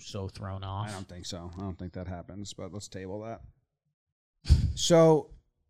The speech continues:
Speaker 2: I, I texted this, and this is stuff that's tabled now, but I was gonna talk
Speaker 1: Right.
Speaker 2: about. You know,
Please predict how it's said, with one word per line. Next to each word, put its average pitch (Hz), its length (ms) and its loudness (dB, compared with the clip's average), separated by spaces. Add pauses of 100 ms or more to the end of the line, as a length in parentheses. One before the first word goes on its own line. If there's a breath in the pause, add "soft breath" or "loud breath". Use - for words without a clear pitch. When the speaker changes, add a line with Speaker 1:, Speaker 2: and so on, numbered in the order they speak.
(800)
Speaker 2:
I, 156 400 8
I 139 200 6
texted 123 400 0
this, 110 220 -2
and 113 100 -2
this 135 120 2
is 139 120 2
stuff 139 200 4
that's 123 180 0
tabled 117 400 -2
now, 98 180 -4
but 95 120 -6
I 98 60 -2
was 101 300 -4
gonna 95 180 -8
talk 90 300 -12
Speaker 1:
Right. 98 100 -2
Speaker 2:
about. 90 220 -10 (1000)
You 113 80 -4
know, 110 140 0